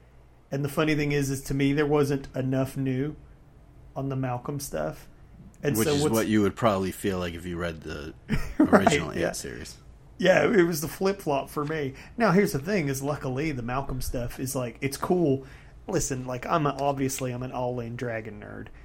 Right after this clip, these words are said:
Speaker 1: And so, to me, it was neat to see these pages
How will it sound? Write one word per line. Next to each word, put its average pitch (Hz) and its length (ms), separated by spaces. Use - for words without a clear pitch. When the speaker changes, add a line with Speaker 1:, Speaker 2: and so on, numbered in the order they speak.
Speaker 1:
And 143 160
so, 135 300
to 131 180
me, 156 260
it 139 80
was 127 180
neat 135 440
to 151 100
see 139 240
these 127 240
pages 123 640